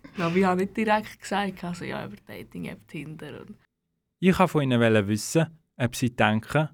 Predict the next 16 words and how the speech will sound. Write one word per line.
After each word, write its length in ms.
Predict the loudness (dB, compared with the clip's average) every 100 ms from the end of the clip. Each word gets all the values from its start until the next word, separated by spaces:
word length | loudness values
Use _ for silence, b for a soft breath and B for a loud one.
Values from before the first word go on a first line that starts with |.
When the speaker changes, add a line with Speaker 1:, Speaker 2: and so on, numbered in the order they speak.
| _ _
Speaker 2:
ob 180 | -6 -4
sie 100 | -2
sich 240 | -2 2
auch 200 | 4 4
ohne 280 | 2 0 0
Tinder 320 | 0 0 2
getroffen 460 | 0 0 -2 -2 -4
hätten. 340 | -4 -8 -16 -18 _ _
Speaker 1:
Hey, 240 | -6 -2 -2
ich 120 | -4
glaub 280 | -4 -4 -2
nicht, 680 | 0 2 4 4 2 -2 -4
weil, 320 | -2 0 0 -4 _ _ _ _
also 240 | -12 -8 -6
jetzt 200 | -6 -6
so, 520 | -4 -2 -2 -2 -6